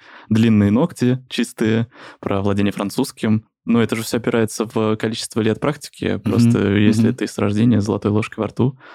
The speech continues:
Speaker 1: то, конечно, ты практикуешь французский, наверное, дольше, чем разночинцы.
Speaker 2: Конечно, французский у них был хороший, потому что у них с детства были гувернёры, франкоговорящие.
Speaker 1: Видишь, чувство вот этой ненависти, оно, правда, приходит тогда, когда я не понимаю,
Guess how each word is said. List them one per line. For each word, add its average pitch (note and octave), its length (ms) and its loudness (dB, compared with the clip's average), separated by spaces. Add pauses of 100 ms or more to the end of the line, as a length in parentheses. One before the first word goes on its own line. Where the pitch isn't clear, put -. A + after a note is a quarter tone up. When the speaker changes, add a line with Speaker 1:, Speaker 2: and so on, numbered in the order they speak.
(100)
Speaker 1:
то, - 80 -16
конечно, G#2+ 340 -2
ты - 80 -6
практикуешь - 440 -6
французский, - 440 -6
наверное, G#2 320 -2
дольше, A2 480 0 (200)
чем G#2 500 2 (260)
разночинцы. A2 640 -2 (180)
Speaker 2:
Конечно, A#2+ 400 0
французский A2+ 420 -4
у A#2+ 60 4
них A2 160 2
был A2 100 0
хороший, A#2+ 400 -2
потому G2+ 260 -2
что G#2 200 -2
у G2+ 40 4
них A2 160 4
с G2+ 60 0
детства A2+ 340 0
были A2+ 200 2
гувернёры, B2 640 2 (100)
франкоговорящие. G#2+ 1120 0 (180)
Speaker 1:
Видишь, A#2+ 200 0
чувство - 380 -6
вот G2 120 -2
этой G2+ 180 0
ненависти, G2 720 0
оно, G#2 200 -4
правда, A2+ 240 -2
приходит G#2+ 420 -2
тогда, G#2 240 -2
когда G#2 260 -2
я G2+ 140 2
не G2+ 80 0
понимаю, G#2+ 600 0